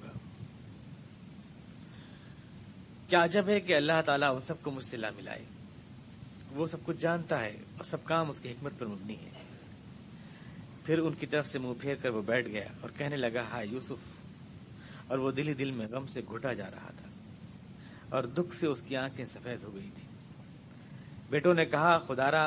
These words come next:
آپ تو بس یوسف ہی کو یاد کیے جاتے ہیں اور نوبت یہ آ گئی ہے کہ اس کے غم میں آپ اپنے آپ کو بھلا دیں گے یا اپنی جان ہی کو ہلاک کر دیں گے۔ اس نے کہا میں اپنی پریشانی اور اپنے دکھ کی شکایت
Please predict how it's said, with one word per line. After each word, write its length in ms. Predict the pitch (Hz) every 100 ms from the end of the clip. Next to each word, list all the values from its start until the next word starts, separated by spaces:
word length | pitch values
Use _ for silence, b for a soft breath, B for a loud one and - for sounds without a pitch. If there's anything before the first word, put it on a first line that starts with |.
| 131
آپ 160 | 131 -
تو 80 |
بس 200 | 135 151 143 120
یوسف 300 | 120 151 139
ہی 80 |
کو 120 | 156 135
یاد 160 | 120 117
کیے 100 | -
جاتے 280 | 107 95 104
ہیں 200 | 101 104 - - - - - - - - B B B B
اور 100 | 123
نوبت 320 | 131 151 170 175
یہ 100 | 160
آ 100 | 160
گئی 220 | 170 185
ہے 60 |
کہ 80 | 180
اس 80 | 160
کے 80 | 156
غم 180 | 143 160
میں 140 | 156
آپ 240 | 143 139
اپنے 220 | - 120 135
آپ 140 | 131
کو 60 | 127
بھلا 240 | 98 107 113
دیں 160 | 127 110
گے 120 | 95 - - -
یا 160 | 135 147
اپنی 220 | 131 143
جان 220 | 120 120 110
ہی 100 | 143
کو 160 | 131
ہلاک 180 | 117 113 -
کر 100 | 95
دیں 80 | 92
گے۔ 960 | 98 - - - - - - - - - - - B B B -
اس 160 | 131 -
نے 80 | 143
کہا 320 | 139 143 156
میں 220 | 135 127 135
اپنی 220 | - 139
پریشانی 540 | 127 117 120 135 139 117 - -
اور 100 | 135
اپنے 260 | 147 147 131
دکھ 240 | 139 -
کی 80 | 131
شکایت 460 | - 123 127 135